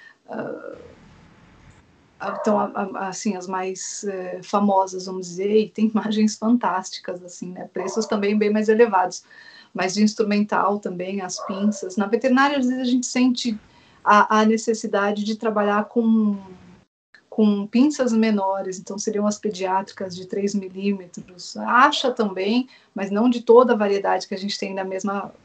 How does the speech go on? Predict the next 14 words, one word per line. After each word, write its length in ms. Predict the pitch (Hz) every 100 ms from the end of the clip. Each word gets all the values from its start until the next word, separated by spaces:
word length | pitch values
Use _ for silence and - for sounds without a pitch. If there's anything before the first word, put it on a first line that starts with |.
| -
quantidade 680 | - 202 - 190 180 180 196
de, 480 | 196 202 190 185 175 - _ _ _ _
de 100 | 196
cinco 300 | - 208 214
milímetros, 960 | 214 214 208 226 226 202 214 196 208 - - - -
mas 140 | 208
basicamente 680 | 220 226 - - 240 220 226
são 100 | 233
os 120 | 240
mesmos. 640 | 226 175 170 175 175 - -
A 160 | - 185
torre 640 | - 202 247 247 240 214 190
de 100 | 190
videocirurgia 1000 | 196 208 220 202 185 185 202 214 233